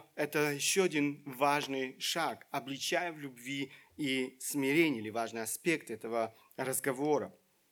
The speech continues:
открытого разговора. Если я убеждён, а, убеждён, опять же, не, а, потому что, знаете, это моё, а, мнение, но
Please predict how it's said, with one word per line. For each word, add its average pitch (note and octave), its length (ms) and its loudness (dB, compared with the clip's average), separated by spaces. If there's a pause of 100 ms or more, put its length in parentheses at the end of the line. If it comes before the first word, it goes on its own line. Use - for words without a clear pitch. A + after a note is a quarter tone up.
(440)
открытого B2 560 -2
разговора. G#2 500 -6 (680)
Если A3+ 260 4
я A#3 100 6
убеждён, E3 680 2 (480)
а, C3 380 0
убеждён, E3 580 2
опять F3 420 6
же, D#3 220 2
не, C3+ 400 2
а, A#2+ 720 0
потому B2+ 400 -2
что, C3+ 180 -6
знаете, B2 340 -6
это A2 140 -8
моё, A2 360 -6
а, A2+ 240 -6
мнение, B2 360 -2
но B2 220 -6